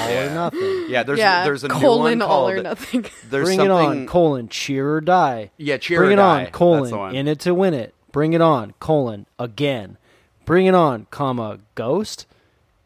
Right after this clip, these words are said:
Speaker 1: Oh,
Speaker 2: But you're
Speaker 1: that's
Speaker 2: right,
Speaker 1: not
Speaker 2: Layla.
Speaker 1: from the same thing.
Speaker 2: But
Speaker 1: I'm
Speaker 2: you're
Speaker 1: just
Speaker 2: right,
Speaker 1: reading
Speaker 2: Layla. Like,
Speaker 1: things on
Speaker 2: the
Speaker 1: I M D B.
Speaker 2: step-ups and, and, and, like,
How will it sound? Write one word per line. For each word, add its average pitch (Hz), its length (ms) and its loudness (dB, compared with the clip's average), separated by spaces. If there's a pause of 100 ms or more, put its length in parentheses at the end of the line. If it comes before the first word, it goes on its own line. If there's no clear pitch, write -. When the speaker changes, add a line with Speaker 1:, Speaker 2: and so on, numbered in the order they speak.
(380)
Speaker 1:
Oh, 135 80 0
Speaker 2:
But 143 80 0
you're 143 80 2
Speaker 1:
that's 147 140 4
Speaker 2:
right, 131 180 4
Speaker 1:
not 139 320 2
Speaker 2:
Layla. 110 200 -2
Speaker 1:
from 131 180 -2
the 123 100 -6
same 113 280 -10
thing. 107 200 -8
Speaker 2:
But 147 80 2
Speaker 1:
I'm 147 60 -2
Speaker 2:
you're 151 100 0
Speaker 1:
just 147 140 4
Speaker 2:
right, 127 80 2
Speaker 1:
reading 120 180 0
Speaker 2:
Layla. 120 160 0
Like, 117 180 0
Speaker 1:
things 98 140 -12
on 127 60 0
Speaker 2:
the 123 60 0
Speaker 1:
I 120 40 0
M 117 160 0
D 104 60 -12
B. 101 40 -14
Speaker 2:
step-ups 113 840 2
and, 98 520 -4
and, 107 220 -6
and, 101 440 -8
like, 104 340 -2